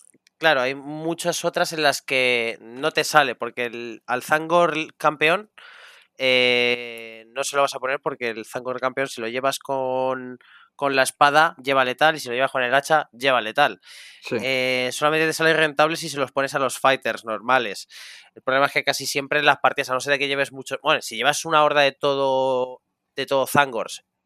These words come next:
Speaker 1: y realmente el pergamino no lo necesitas,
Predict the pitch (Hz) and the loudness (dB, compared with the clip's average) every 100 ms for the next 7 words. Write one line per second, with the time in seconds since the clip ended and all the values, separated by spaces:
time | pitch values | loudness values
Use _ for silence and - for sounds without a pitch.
0 | - 160 139 156 156 165 123 117 - 135 | -10 -2 4 4 4 0 0 -4 0 0
1 | 120 113 147 156 107 82 - 117 131 156 | 2 -2 -2 -4 -6 -12 -16 -10 -4 -2
2 | 160 147 131 - 113 - 143 175 214 - | 0 -2 -4 -6 -8 -6 -4 -4 -4 -8